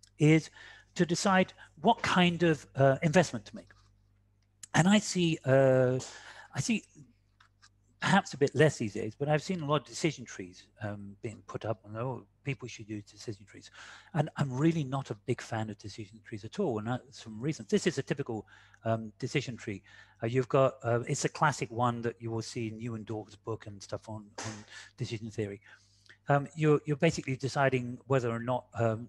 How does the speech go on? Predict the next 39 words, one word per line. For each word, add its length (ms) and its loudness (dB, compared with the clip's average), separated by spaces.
you're 180 -6
going 220 -8
to 260 -8
drill 420 -4
a 80 -10
particular 460 -10
oil 120 -6
reserve, 380 -6
and, 420 2
um, 420 2
you, 380 0
uh, 420 0
you, 160 -2
you're 160 -2
deciding 280 -6
whether 160 -4
you're 80 -8
gonna 240 -8
test 320 -6
it 80 -20
beforehand 500 -10
or 120 -18
not. 240 -14
And 100 -2
if 100 -2
you 80 -6
test, 500 -2
then 120 -4
you 80 -6
don't 160 0
know 80 -10
what 140 -8
the 60 -18
result 420 -6
is 160 -12
gonna 180 -12
be, 180 -8
'cause 220 -8
otherwise, 420 -8